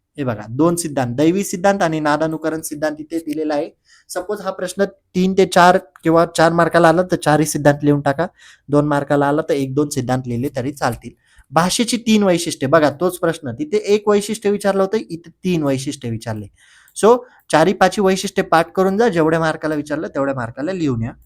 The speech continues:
भाषा अभ्यास का आवश्यक आहे? तीन मुद्दे लिहा, तीन मार्काला तीन मुद्दे लिहा, चार मार्काला चार लिहा, दोन मार्काला दोन मुद्दे लिहा. ओके, आणि पाच मार्काचा एक प्रश्न दिलेला आहे, भाषेची कार्य आणि वैशिष्ट्ये स्पष्ट करा.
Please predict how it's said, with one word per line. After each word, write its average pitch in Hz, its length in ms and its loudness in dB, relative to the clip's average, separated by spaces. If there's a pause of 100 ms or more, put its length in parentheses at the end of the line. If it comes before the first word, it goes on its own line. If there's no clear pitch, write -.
(380)
भाषा 196 300 2 (420)
अभ्यास 175 420 0
का 196 140 2
आवश्यक 151 560 -2
आहे? 151 180 0
तीन 175 280 -6
मुद्दे 147 320 -4
लिहा, 151 160 -2
तीन 170 240 -6
मार्काला 180 400 -2
तीन 185 260 -8
मुद्दे 185 300 -4
लिहा, 190 140 -4 (100)
चार 143 180 -4
मार्काला 143 400 -8
चार 139 260 -6
लिहा, 160 200 -4
दोन 131 260 -8
मार्काला 123 380 -10
दोन 120 240 -10
मुद्दे 107 420 -16
लिहा. 104 140 -16 (320)
ओके, 311 120 -6 (640)
आणि 135 100 -6 (100)
पाच 202 220 2
मार्काचा 185 380 0
एक 190 240 -6
प्रश्न 180 320 -4
दिलेला 165 300 0
आहे, 147 240 -2
भाषेची 151 520 -4
कार्य 156 340 -2
आणि 143 200 -6
वैशिष्ट्ये 131 480 -8
स्पष्ट - 380 -12
करा. 110 260 -10